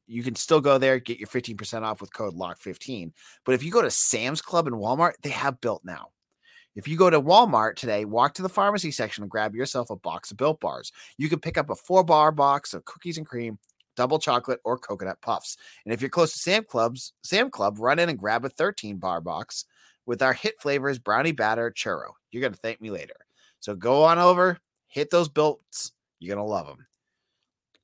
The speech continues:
All right. This is Locked On B C, A J Black.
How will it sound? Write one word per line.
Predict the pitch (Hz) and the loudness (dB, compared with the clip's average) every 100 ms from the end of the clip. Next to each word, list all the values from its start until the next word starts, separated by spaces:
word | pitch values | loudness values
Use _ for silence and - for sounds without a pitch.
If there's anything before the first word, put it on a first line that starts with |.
| _ _ _ - | _ _ _ -6
All | 101 117 | 0 2
right. | 113 87 _ _ | 0 -2 _ _
This | 139 156 | 0 0
is | 160 | 4
Locked | 156 151 - | 6 6 4
On | 139 127 | 0 0
B | 117 113 | -4 -8
C, | - 113 | -6 -4
A | 113 160 160 127 | 0 0 0 -2
J | 110 104 104 | -2 -2 -4
Black. | 87 98 95 - | -4 -4 -4 -8